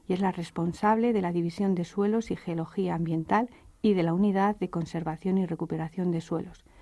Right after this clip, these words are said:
que posee actualmente un equipo multidisciplinar de más de veinte personas. Se dedica al estudio de parámetros y procesos implicados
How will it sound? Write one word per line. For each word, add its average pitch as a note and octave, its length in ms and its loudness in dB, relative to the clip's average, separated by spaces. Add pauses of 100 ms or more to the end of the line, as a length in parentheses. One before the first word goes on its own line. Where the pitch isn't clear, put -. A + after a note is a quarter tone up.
(420)
que - 80 -6
posee F3+ 340 -2
actualmente F#3 720 0
un F#3+ 140 4
equipo G3 480 0
multidisciplinar F#3 1040 0 (320)
de F#3 140 2
más F3+ 220 2
de F3+ 100 2
veinte D#3+ 240 0
personas. - 580 -14 (840)
Se - 180 2
dedica G#3 560 4 (140)
al F3+ 140 0
estudio A#3 420 2
de F3 80 0
parámetros G#3 640 0
y F3 60 -2
procesos F#3+ 640 0
implicados G#3 720 0